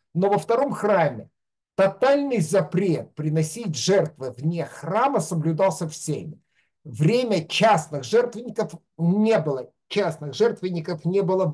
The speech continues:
от слова «вообще». Об этом никто даже, как бы никому в голову это не приходило даже. Но это период второго храма.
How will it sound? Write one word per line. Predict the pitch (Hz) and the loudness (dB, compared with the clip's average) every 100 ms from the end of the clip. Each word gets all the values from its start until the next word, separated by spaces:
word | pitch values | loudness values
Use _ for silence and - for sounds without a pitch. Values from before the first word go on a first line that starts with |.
| - | -4
от | 175 - | -6 -6
слова | 196 196 185 | -2 0 0
«вообще». | 160 175 190 - - - - 147 110 - _ _ _ _ _ _ _ _ _ _ _ _ - | 0 0 0 -4 -12 -10 -6 -6 -6 -16 _ _ _ _ _ _ _ _ _ _ _ _ -4
Об | 156 | 2
этом | 233 220 | 4 6
никто | 214 - - 247 | 4 2 4 6
даже, | 214 160 208 196 - _ _ _ _ | 6 6 4 2 -6 _ _ _ _
как | 202 208 | 2 2
бы | 220 | 4
никому | 208 214 226 | 4 4 4
в | 170 - | 2 2
голову | 240 240 180 151 | 4 4 4 2
это | 139 127 | 0 -6
не | 120 | -12
приходило | 107 110 - 113 107 87 87 | -14 -12 -10 -10 -10 -10 -12
даже. | 80 - - _ _ _ _ _ _ _ _ _ _ _ - | -12 -16 -18 _ _ _ _ _ _ _ _ _ _ _ 2
Но | 151 214 | 6 8
это | 214 233 277 - 170 139 - _ | 8 8 6 6 4 4 -2 _
период | - 202 226 226 | 2 4 4 0
второго | - - 196 208 233 151 143 | -2 2 6 8 6 6 0
храма. | - 123 110 92 80 | -4 -8 -8 -10 -18